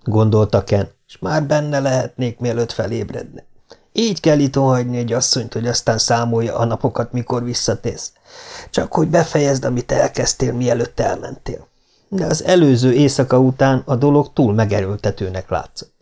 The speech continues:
Helen pedig nem volt olyan, mint ébren, kacér és kihívó, hanem élettelen, a szája kissé nyitva, a lehelete savanykás, a melle löttyett. Ken csöndesen kimászott az ágyból. Becsukta a fürdőszoba ajtaját,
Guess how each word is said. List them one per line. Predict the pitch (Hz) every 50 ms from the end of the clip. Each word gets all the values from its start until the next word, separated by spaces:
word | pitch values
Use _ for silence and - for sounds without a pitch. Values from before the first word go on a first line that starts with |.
| _ _
Helen | - 123 170 233 190 170
pedig | 160 143 117 120 110 107
nem | 117 123 120 120
volt | 120 120 113 117
olyan, | 117 120 120 113 107
mint | 110 113 110 - -
ébren, | 110 110 110 104 107 107 98 92 -
kacér | - 117 120 117 - - 113 113
és | 113 110 - - -
kihívó, | 120 120 113 113 120 110 113 110 107 - - - - -
hanem | - 240 233 208 185 -
élettelen, | - 190 196 185 180 160 147 - - - 135 127 127 123 - -
a | - 233
szája | - - 220 175 156 139 127 131
kissé | - 123 107 - - -
nyitva, | 95 117 143 147 139 - - 123 117 - - _ _ _ -
a | 226
lehelete | 214 - 196 160 147 139 131 123 110 - - -
savanykás, | - - 151 147 143 139 127 123 - - 117 113 - - - _ _
a | - 226
melle | 220 202 - 120 113 110 107
löttyett. | 107 101 90 82 - - - - - - - _ _ - - _ _ _ _ _ _ _ _ _ _ _ _ _ _ _ _ _ _ _ _ _
Ken | - 120 120 214 185
csöndesen | 160 - 143 127 120 120 110 - 120 107 -
kimászott | - 113 107 107 101 101 - 104 98 - - 92
az | 92 90
ágyból. | 82 80 85 82 87 90 - - _ _ _ _ _ _
Becsukta | - 135 120 113 - 117 107 - 120 110
a | 110
fürdőszoba | - - 113 110 107 110 101 - - 104 101 101 98 101
ajtaját, | 98 95 - - 95 95 85 - - -